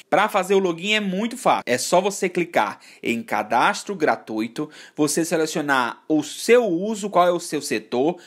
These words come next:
colocar um e-mail e colocar a sua palavra-chave, que é a sua senha.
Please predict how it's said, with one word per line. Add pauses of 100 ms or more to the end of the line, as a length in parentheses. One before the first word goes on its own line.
(160)
colocar
um
e-mail (160)
e
colocar
a
sua
palavra-chave,
que
é
a
sua (200)
senha.